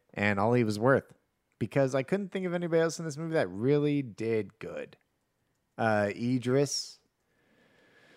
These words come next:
did all right. Was that Andre Bauer as his dad?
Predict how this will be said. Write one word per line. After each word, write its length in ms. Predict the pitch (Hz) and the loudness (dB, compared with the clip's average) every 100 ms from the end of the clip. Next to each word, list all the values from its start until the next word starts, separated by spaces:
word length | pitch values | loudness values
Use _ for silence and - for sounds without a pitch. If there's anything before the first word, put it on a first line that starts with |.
| _ _ | _ _
did 180 | 123 135 | 2 4
all 120 | 156 | 4
right. 240 | 147 175 | 4 4
Was 180 | 175 160 | 4 4
that 160 | 240 262 | 4 2
Andre 320 | 185 185 202 | 2 4 4
Bauer 420 | 131 123 139 160 | 6 8 10 10
as 160 | 165 156 | 8 4
his 140 | 160 | -4
dad? 280 | 127 156 190 | 0 2 2